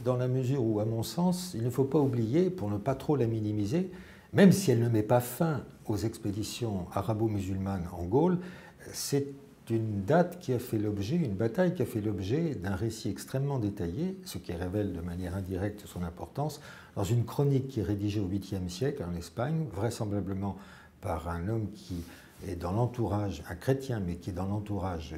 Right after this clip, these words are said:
du pouvoir omeyyade de Cordoue. Euh,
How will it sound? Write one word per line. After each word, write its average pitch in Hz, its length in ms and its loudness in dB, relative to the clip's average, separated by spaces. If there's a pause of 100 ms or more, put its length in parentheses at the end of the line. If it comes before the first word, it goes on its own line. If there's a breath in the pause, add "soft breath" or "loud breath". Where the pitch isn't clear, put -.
du 80 80 -8
pouvoir 85 560 -6
omeyyade 87 460 -4 (460 loud breath)
de 85 100 -8
Cordoue. 107 560 -2 (480 loud breath)
Euh, - 60 -10